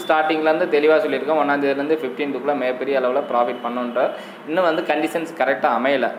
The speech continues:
அமைஞ்சிச்சு அப்படின்னா நல்ல ஒரு ப்ராஃபிட் வீடியோல மீண்டும் சந்திப்போம். அனைவருக்கும் வாழ்த்துக்கள். நன்றி. இந்த வீடியோ பிடிச்சா லைக் பண்ணுங்க, ஷேர் பண்ணுங்க. ஈவினிங் மார்க்கெட்ல ரிஸ்க் இருக்கு. கம்பல்சரி ஸ்டாப் லாஸ் ரொம்ப முக்கியமான ஒன்று. மீண்டும் மட்டுமில்லை சந்திப்போம். வாழ்த்துக்கள். நன்றி.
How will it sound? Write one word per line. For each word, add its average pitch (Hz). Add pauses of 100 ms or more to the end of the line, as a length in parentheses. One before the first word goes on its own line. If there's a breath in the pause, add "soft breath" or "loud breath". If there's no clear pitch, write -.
(140)
அமைஞ்சிச்சு 160
அப்படின்னா 139
நல்ல 131
ஒரு 127
ப்ராஃபிட் 123
வீடியோல 117
மீண்டும் 123
சந்திப்போம். 127
அனைவருக்கும் 120
வாழ்த்துக்கள். 117
நன்றி. 120
இந்த 123
வீடியோ 123
பிடிச்சா 123
லைக் 117
பண்ணுங்க, 123
ஷேர் 131
பண்ணுங்க. 143 (400 loud breath)
ஈவினிங் 202
மார்க்கெட்ல 170
ரிஸ்க் -
இருக்கு. 202
கம்பல்சரி 147
ஸ்டாப் 151
லாஸ் 156
ரொம்ப 143
முக்கியமான 139
ஒன்று. 127 (200)
மீண்டும் 160
மட்டுமில்லை 139
சந்திப்போம். 127
வாழ்த்துக்கள். 120
நன்றி. 104